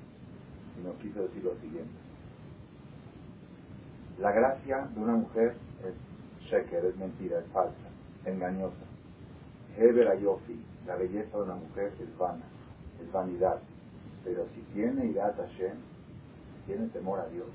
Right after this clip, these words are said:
Y, ¿qué es y? La belleza y la gracia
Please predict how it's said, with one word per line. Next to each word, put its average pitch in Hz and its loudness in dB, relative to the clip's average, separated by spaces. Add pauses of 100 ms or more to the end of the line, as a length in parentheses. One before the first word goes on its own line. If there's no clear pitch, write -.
(580)
Y, 151 10 (300)
¿qué 123 8
es 131 2
y? 104 4 (840)
La 107 12
belleza 120 12
y 123 12
la 120 12
gracia 135 6